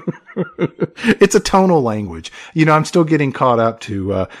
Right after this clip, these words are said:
the nuances of, of, <laughs> of this, this fake Southern accent.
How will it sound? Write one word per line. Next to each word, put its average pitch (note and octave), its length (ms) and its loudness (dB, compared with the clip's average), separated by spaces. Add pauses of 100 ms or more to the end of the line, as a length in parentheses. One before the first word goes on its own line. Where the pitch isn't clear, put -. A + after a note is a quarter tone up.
(120)
the B2+ 120 2
nuances G2+ 840 -2
of, F#2+ 280 -8
of, G#2 260 -4
<laughs> - 180 2
of E3 140 2
this, D#3 300 2
this D3 300 -2
fake C#3 380 2
Southern A2 360 2
accent. G#2+ 260 -2